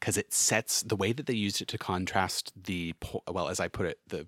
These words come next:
points of interest within the frame as opposed to just the crowd meant that the characters didn't get lost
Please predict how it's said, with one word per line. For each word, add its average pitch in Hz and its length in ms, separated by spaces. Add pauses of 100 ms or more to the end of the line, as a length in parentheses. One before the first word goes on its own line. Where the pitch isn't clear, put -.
points 107 320
of 104 140
interest 92 420
within 95 240
the 90 80
frame 85 520
as 90 100
opposed 92 560
to 85 260
just - 220
the - 60
crowd 95 520 (560)
meant 113 400 (320)
that 101 220
the - 80
characters 104 500
didn't 92 280
get - 200
lost 90 600